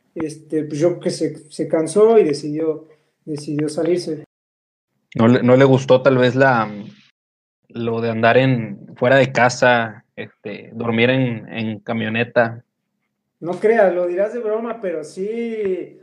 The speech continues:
Speaker 1: o sea, sí nos aventamos una, una época larga en la que, pues, todavía no nos iba tan chido y sí le malvivíamos bien cabrón. De hecho, en esa gira sí tenemos unas historias ahí de, de terror bien cabrón, güey.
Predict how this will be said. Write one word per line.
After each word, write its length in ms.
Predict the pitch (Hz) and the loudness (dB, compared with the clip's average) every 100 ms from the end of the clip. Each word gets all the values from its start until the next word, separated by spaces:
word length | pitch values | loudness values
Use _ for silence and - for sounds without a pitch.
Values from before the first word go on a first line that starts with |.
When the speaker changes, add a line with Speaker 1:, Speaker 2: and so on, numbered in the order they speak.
| _ _ _ - | _ _ _ -16
Speaker 1:
o 60 | |
sea, 120 | 156 170 - _ _ | -14 -16 -20 _ _
sí 200 | - 196 | -10 -8
nos 160 | 233 208 | -4 0
aventamos 560 | 185 165 190 202 196 196 | 0 0 -2 -2 -6 -8
una, 320 | 208 196 180 | -6 -6 -8
una 340 | 180 185 202 | -10 -6 -4
época 340 | 185 185 185 160 | -4 -6 -6 -4
larga 360 | 170 175 214 | -2 -2 -2
en 80 | 208 | -2
la 160 | 160 143 | -4 -4
que, 160 | 156 | -8
pues, 220 | 147 147 - | -10 -12 0
todavía 300 | 190 214 208 | 2 2 0
no 80 | |
nos 240 | 208 196 196 | -4 -6 -4
iba 260 | 190 190 | 0 0
tan 200 | 196 180 | 0 -8
chido 500 | 147 - 185 220 247 | -10 -8 -2 0 2
y 440 | 180 160 147 143 143 _ - _ _ | 0 -2 -6 -8 -12 _ -20 _ _
sí 360 | - 175 196 | -12 -4 -2
le 160 | 208 190 | 0 0
malvivíamos 720 | 160 147 143 143 185 185 156 | 0 -2 -2 0 2 0 -4
bien 200 | 156 170 | -8 -8
cabrón. 600 | 170 147 156 180 170 143 | -4 -4 -4 -4 -6 -6
De 80 | 165 | -6
hecho, 160 | 175 | -4
en 80 | 208 | -4
esa 160 | 202 196 | -2 -2
gira 240 | 220 208 | 0 0
sí 120 | 196 - | 0 -4
tenemos 320 | 196 190 185 | -8 -10 -12
unas 280 | 190 185 147 | -10 -10 -12
historias 500 | 143 165 175 170 156 | -2 2 4 4 2
ahí 280 | 143 - 175 | -8 -12 -10
de, 160 | 156 - - - _ | -8 -10 -18 -20 _
de 160 | 160 151 | -4 -2
terror 640 | 160 151 147 160 170 185 | 2 2 2 2 2 0
bien 160 | 180 180 | -4 -6
cabrón, 500 | 175 147 151 156 147 | -6 -4 -6 -10 -14
güey. 120 | 185 | -20